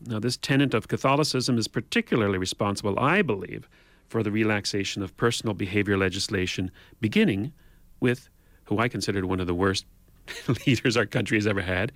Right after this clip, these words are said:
Pierre Elliott Trudeau. Now, for example, the abolishment of the death penalty. It occurred under Trudeau, but was attempt to be, to, attempted to be brought back in by the Conservatives under Mulroney.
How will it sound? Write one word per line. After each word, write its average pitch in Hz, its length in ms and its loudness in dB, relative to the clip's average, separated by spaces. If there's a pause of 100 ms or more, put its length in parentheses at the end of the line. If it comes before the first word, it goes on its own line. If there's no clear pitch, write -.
(320)
Pierre 104 200 2
Elliott 98 240 2
Trudeau. 120 400 2 (1080)
Now, - 60 -8
for 160 140 -2
example, 175 540 0 (280)
the 131 120 0
abolishment 170 580 0
of 135 80 -4
the 156 80 -2
death 160 260 0
penalty. 117 480 -4 (460)
It 110 100 -12
occurred 104 280 -2
under 113 180 2
Trudeau, 135 500 0 (420)
but 104 140 -2
was 110 120 0
attempt 170 360 0
to 196 40 0
be, 180 180 0 (140)
to, 135 120 -6 (400)
attempted 131 720 0
to - 80 -18
be 107 120 -4
brought 117 400 0
back 120 320 0
in 117 300 -2
by 127 140 -2
the 196 80 -4
Conservatives 139 500 -4
under 165 140 2
Mulroney. 208 560 4